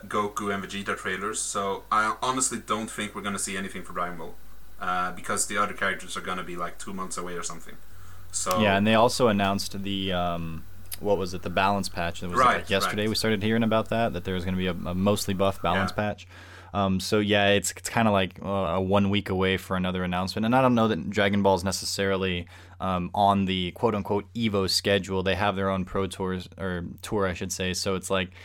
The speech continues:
Speaker 2: yeah, maybe they're just kinda doing their own thing. So, so you're not expecting a ton from Dragon Ball. Um, then you got Street Fighter. What do you think from Street Fighter?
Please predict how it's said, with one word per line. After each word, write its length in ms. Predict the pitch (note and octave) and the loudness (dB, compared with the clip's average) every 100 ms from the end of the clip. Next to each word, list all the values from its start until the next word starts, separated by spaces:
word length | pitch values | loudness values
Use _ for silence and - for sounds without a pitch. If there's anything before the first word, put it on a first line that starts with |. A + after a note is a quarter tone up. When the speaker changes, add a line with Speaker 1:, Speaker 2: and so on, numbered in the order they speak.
| - | -4
Speaker 2:
yeah, 160 | E3 C#3+ | 0 2
maybe 220 | B2+ A#2+ | 4 4
they're 100 | G#2+ | 2
just 160 | G2 | 2
kinda 200 | - G2 | -2 -2
doing 260 | F2+ F#2 F2+ | 0 -2 -2
their 160 | F2 F2 | -2 -4
own 160 | E2+ | -6
thing. 300 | - - G2+ | -8 -10 -10
So, 400 | - F#2+ F2+ F#2 | -4 -2 -2 -4
so 400 | - F#2+ F#2 F2+ | -4 -2 -2 -2
you're 140 | G#2 A#2+ | 2 4
not 100 | B2 | 4
expecting 380 | A#2 A2+ - G2+ | 2 -2 -2 0
a 40 | |
ton 160 | G#2 F#2 | 0 0
from 120 | F#2+ | 0
Dragon 300 | F2 F2 F2 | 2 2 2
Ball. 240 | F2 F2+ - - - | 0 -2 -4 -16 -6
Um, 300 | F#2+ F#2+ F#2 | 0 2 2
then 100 | G#2+ | 4
you 80 | A2 | 4
got 80 | F#2 | 4
Street 240 | A2+ G2+ | 0 0
Fighter. 240 | F2 E2+ | 0 0
What 60 | F#2+ | 0
do 40 | |
you 60 | F#2+ | -2
think 140 | G2 | -4
from 100 | F2+ | -6
Street 220 | E2+ F#2 F#2 | -8 -8 -8
Fighter? 240 | - | -10